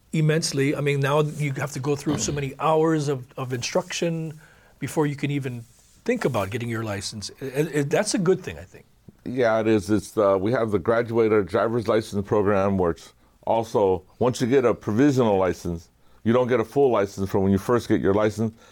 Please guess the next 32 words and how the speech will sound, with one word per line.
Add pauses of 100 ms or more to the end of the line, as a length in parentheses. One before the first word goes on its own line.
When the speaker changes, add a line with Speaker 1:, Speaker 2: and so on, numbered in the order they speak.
(120)
Speaker 2:
So
there's
gotta
be
restrictions. (340)
So
you
can't
drive
between
the
hours
of
eleven
and
five
A
M. (460)
That's
to
try
to
keep
new
drivers
off
the
road
in
the
hours
where